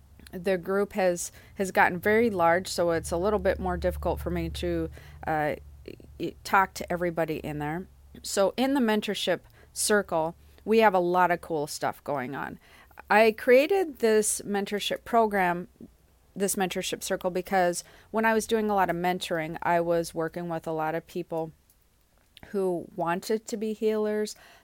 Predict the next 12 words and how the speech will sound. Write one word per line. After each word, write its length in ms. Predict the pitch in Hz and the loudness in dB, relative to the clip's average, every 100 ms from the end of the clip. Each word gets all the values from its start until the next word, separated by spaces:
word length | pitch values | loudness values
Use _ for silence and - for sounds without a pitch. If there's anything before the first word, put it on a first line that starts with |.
| _ | _
thought 240 | 196 - | -2 0
they 120 | 208 | -2
might 260 | 202 202 - | -2 -4 -4
be 120 | 202 | -6
healers, 580 | 196 208 196 196 196 196 - | -4 -2 0 0 -2 -4 -2
or 260 | 180 175 | -2 -2
were 300 | - 180 165 | -2 -2 0
already 420 | 175 175 175 170 - | 0 0 0 -2 -6
in 160 | 165 | -6
the 60 | 160 | -8
healing 380 | 165 160 143 - | -8 -8 -8 -10
industry. 640 | 165 160 160 - 76 - | -8 -8 -8 -10 -10 -12